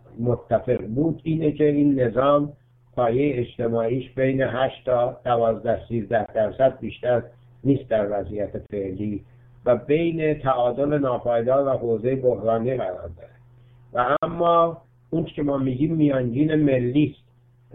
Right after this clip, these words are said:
بخش‌های مختلف البته فرق می‌کنن. البته جامعه شهروندی، اه، عمیق‌تر نار-، ناراضی می‌شه، بیشتر می‌شه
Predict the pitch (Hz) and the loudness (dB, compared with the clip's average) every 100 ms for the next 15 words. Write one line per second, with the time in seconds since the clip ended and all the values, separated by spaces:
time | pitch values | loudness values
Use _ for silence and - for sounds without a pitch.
0 | - 131 131 - 135 160 156 143 - 123 | -6 -2 -2 -2 -4 -4 -2 -4 -6 -4
1 | 131 151 147 139 120 120 - 151 117 101 | -2 -2 0 -2 0 -4 -2 -4 -4 -6
2 | - 90 87 - - _ _ _ _ _ | -8 -12 -14 -16 -20 _ _ _ _ _
3 | _ 123 127 123 127 123 - 143 151 156 | _ -2 0 0 -2 -2 -4 0 2 0
4 | 151 - 139 123 117 131 147 147 127 120 | -4 -2 0 0 -2 -4 -4 -4 -4 -2
5 | 107 120 117 110 113 143 147 143 - - | -2 -2 -2 -2 -2 0 0 -2 -8 -18
6 | - - 110 113 - 104 - - 127 131 | -20 -8 0 2 2 -2 -8 -4 -2 -2
7 | 123 - 139 156 156 151 143 143 135 139 | -4 -2 0 0 2 2 2 0 -2 -2
8 | 135 131 117 127 123 - 123 123 120 - | 2 0 0 -6 -8 -6 -4 -4 -4 -10
9 | - 127 - - 135 147 147 127 | -4 -4 -4 -2 0 2 0 -4